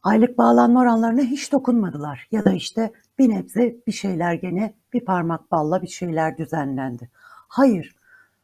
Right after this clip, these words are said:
Mücadele etmeden artık Türkiye'mizde hiçbir şeyin sonucu gelmiyor. Biz genç kuşağımıza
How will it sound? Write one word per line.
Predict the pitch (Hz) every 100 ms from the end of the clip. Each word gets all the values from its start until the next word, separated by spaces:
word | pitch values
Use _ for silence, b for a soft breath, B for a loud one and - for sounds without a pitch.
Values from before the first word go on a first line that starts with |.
| b _ _ _ _ _ _ _
Mücadele | 190 262 320 269 233 196 202
etmeden | 302 - 190 165 165 - _ _
artık | - 262 262 _
Türkiye'mizde | - 294 - 190 160 147 151 220 226 _ _
hiçbir | 349 - 226
şeyin | - 185
sonucu | 175 202 185 180 156
gelmiyor. | 165 160 123 120 - _ _ _ b b b -
Biz | 269 294 - - _ _
genç | 294 320 -
kuşağımıza | 233 - 196 160 151 151 151